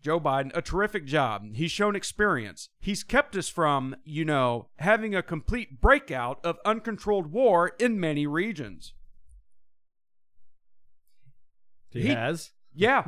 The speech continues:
Speaker 2: <laughs>
Speaker 1: but according to John Kerry.
Speaker 2: I mean, I guess he's kept, well.
Speaker 1: No, he, look at his words.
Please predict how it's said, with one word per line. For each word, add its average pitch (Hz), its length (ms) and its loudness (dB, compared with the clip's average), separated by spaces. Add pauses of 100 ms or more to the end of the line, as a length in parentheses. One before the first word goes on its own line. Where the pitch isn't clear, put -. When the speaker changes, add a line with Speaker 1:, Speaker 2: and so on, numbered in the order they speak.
Speaker 2:
<laughs> - 100 -20
Speaker 1:
but 165 220 2
according 180 480 2
to 127 40 -6
John 165 220 2
Kerry. 220 460 0 (640)
Speaker 2:
I 135 60 -4
mean, 151 120 2
I 139 80 6
guess 156 220 2
he's 156 180 -2
kept, - 340 0 (720)
well. 98 340 -6 (320)
Speaker 1:
No, 233 340 2 (400)
he, 262 260 -6 (480)
look 214 220 4
at 311 80 -2
his 302 120 2
words. 269 400 0